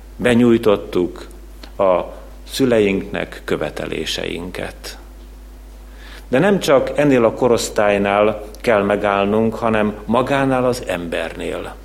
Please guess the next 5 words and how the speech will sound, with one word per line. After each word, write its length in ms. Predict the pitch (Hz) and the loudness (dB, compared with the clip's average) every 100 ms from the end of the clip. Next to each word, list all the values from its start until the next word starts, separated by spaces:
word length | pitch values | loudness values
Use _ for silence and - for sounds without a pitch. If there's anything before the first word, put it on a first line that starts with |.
| - - - - - - - - - - - - | -20 -20 -20 -20 -20 -20 -20 -20 -20 -20 -20 -4
Az 200 | 87 - | -4 0
ember, 640 | 127 131 123 113 107 - - - - - - - - - | 0 2 2 2 2 -2 -10 -18 -20 -20 -20 -20 -20 -4
mi 140 | 107 | 0
magunk 520 | 92 87 78 85 85 | 2 0 -2 -6 -6
is. 420 | - - - - | -8 -6 -6 -8